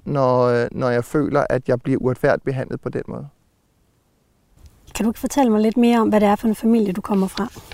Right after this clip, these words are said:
Speaker 1: Jo. Jeg kommer fra en, øh, enlig mor med fem børn. Og, øhm, min fars familie er sådan en gammel,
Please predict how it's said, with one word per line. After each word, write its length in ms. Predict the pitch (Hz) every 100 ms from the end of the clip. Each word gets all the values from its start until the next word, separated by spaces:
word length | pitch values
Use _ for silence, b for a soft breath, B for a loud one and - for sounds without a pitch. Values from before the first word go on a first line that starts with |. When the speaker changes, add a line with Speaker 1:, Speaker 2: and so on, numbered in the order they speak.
| -
Speaker 1:
Jo. 100 | 247 - - - - - - - - - - - B B B B B B B
Jeg 80 | -
kommer 240 | 202 175
fra 260 | 185 190 180 -
en, 260 | 170 160 156
øh, 240 | 151 147 -
enlig 260 | 175 196 226
mor 160 | 170
med 420 | 185 180 151 139 131
fem 180 | 156
børn. 280 | - 87 127 135 - _ _ _ -
Og, 600 | 143 143 139 135 131 131
øhm, 600 | 131 127 127 127 127 - - - _ _ _ _ _ _ _ _ - - -
min 200 | 156 147
fars 360 | - 160 233 -
familie 500 | 202 190 175 180 - _ -
er 140 | 139
sådan 240 | 127 156 147
en 160 | 135 - _
gammel, 440 | - 139 160 180